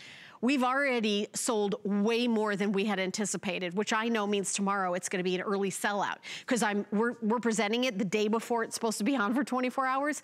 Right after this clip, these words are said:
So they're gonna start at midnight with a limited quantity. It's gonna be a short day tomorrow for Aaron. So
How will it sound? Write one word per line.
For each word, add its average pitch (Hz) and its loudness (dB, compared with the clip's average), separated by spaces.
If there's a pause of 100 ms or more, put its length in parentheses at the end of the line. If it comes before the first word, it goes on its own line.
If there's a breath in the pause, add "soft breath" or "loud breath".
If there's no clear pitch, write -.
(160 loud breath)
So - 0
they're 233 4
gonna 262 2
start 226 0
at 196 -2
midnight 226 0
with 208 -2
a 196 0
limited 220 0
quantity. 240 0
It's - -6
gonna 269 0
be 214 2
a - 0
short 220 0
day 226 0
tomorrow 185 0
for - -6
Aaron. 196 -2 (240 loud breath)
So - 0